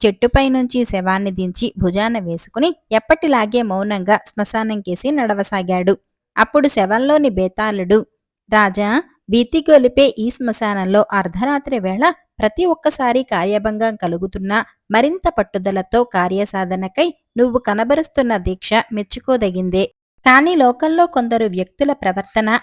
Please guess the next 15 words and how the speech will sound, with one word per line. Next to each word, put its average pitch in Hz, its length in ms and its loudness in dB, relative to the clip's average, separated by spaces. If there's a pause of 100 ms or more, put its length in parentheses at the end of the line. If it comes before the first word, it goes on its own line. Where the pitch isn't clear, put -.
అతి 220 180 0
విచిత్రంగానూ 214 1000 -2
నిగూఢంగానూ 208 840 -2
ఉంటుంది. 202 580 -4 (260)
అలాంటి 294 480 0
వారు 202 320 4 (140)
పరోపకారం 285 800 2
చేస్తున్నామన్న 214 720 -2
భ్రమ 175 300 -4
కల్పించి 214 760 -8 (160)
ఆత్మబంధువుల 247 920 2
మధ్య, 190 460 -2
రక్త - 280 -4
సంబంధీకుల 269 840 2
మధ్య 208 400 -2